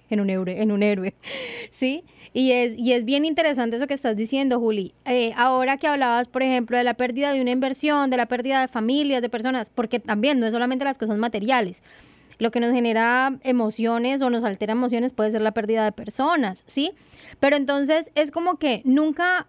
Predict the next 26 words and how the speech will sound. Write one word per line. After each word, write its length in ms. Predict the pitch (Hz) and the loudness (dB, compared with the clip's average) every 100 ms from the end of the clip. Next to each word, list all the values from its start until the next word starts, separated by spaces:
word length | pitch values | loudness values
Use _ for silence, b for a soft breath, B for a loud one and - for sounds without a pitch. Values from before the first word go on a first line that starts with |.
| _ | _
nunca, 880 | 262 277 302 311 302 339 349 359 - _ _ _ 254 | 0 2 2 0 0 0 2 0 -2 _ _ _ -4
o 60 | 302 | 0
sea, 100 | 311 | 2
nosotros 320 | 294 277 311 | 0 0 -2
podemos 320 | 359 320 269 | 0 2 2
perder 300 | 277 302 254 | 0 -2 -2
muchas 440 | 240 247 269 262 - | 0 -2 -2 -6 -6
cosas, 680 | - 285 311 370 440 508 b b b b b | 0 0 2 0 -4 -6 b b b b b
incluso 600 | 277 277 - 269 277 311 | 2 2 0 0 0 0
personas, 720 | 294 240 226 277 330 427 554 - b b b _ _ | -2 -4 -2 -2 -2 -6 -8 -18 b b b _ _
pero 420 | 285 269 269 254 240 | 0 2 4 4 4
nunca 540 | 247 302 330 311 359 | 4 4 0 0 -2
nuestros 420 | 370 339 - 262 | 0 0 0 -2
pensamientos, 800 | - 254 247 226 254 277 302 349 | 0 0 0 0 0 0 -2 0
nuestras 460 | 330 269 262 262 247 | 2 2 2 -2 0
creencias 500 | 247 226 247 311 320 | 0 0 0 -2 -2
o 60 | 269 | 0
nuestras 380 | 269 269 247 220 | 0 0 0 0
reacciones. 600 | 220 180 - 285 190 - | -2 -4 -2 -2 -2 -4
Eso 180 | 247 285 | -2 0
es 60 | |
algo 220 | 277 262 285 | 0 0 -2
que 80 | |
está 160 | 302 233 | -4 -2
con 140 | 220 | -2
nosotros, 520 | 247 226 294 - - | -2 0 -2 -2 -14